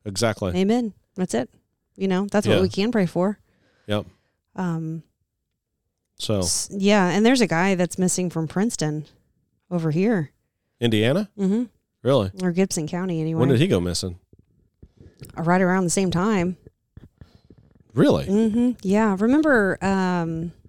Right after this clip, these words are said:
Speaker 2: your cousin Jenna was talking to us about it,
Speaker 1: Oh, that
Speaker 2: and
Speaker 1: guy.
Speaker 2: Yeah.
Speaker 1: Yeah.
Speaker 2: Mm-hmm. He's still missing.
Speaker 1: Yeah.
Speaker 2: It's weird. There's
Speaker 1: It
Speaker 2: a lot
Speaker 1: really
Speaker 2: of missing.
Speaker 1: is.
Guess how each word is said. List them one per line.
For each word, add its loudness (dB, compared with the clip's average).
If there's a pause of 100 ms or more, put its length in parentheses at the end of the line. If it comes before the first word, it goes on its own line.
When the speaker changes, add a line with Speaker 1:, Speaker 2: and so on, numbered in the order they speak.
(180)
Speaker 2:
your 0
cousin 2
Jenna 0
was -2
talking -6
to -4
us -4
about -2
it, 4
Speaker 1:
Oh, 8
that 4
Speaker 2:
and -2
Speaker 1:
guy. 0 (220)
Speaker 2:
Yeah. 4 (160)
Speaker 1:
Yeah. 4
Speaker 2:
Mm-hmm. -4 (100)
He's -4
still -2
missing. -4 (1120)
Speaker 1:
Yeah. -6 (280)
Speaker 2:
It's -6
weird. 6 (180)
There's 0
Speaker 1:
It 4
Speaker 2:
a 4
lot 8
Speaker 1:
really 4
Speaker 2:
of 6
missing. 4
Speaker 1:
is. -4